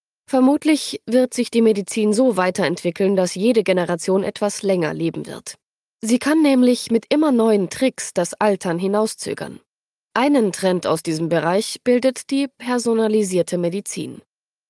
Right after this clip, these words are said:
Bei dieser scannt man das Genom eines Menschen und ein Medikament kann dann genau auf ihn abgestimmt werden.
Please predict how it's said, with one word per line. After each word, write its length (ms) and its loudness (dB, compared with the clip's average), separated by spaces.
Bei 140 2
dieser 380 2
scannt 400 -2
man 160 0
das 180 -2
Genom 360 0
eines 280 -2
Menschen 420 -2
und 280 -4
ein 120 0
Medikament 640 0
kann 200 -4
dann 180 0
genau 380 0
auf 240 -2
ihn 300 -2
abgestimmt 600 -6
werden. 280 -8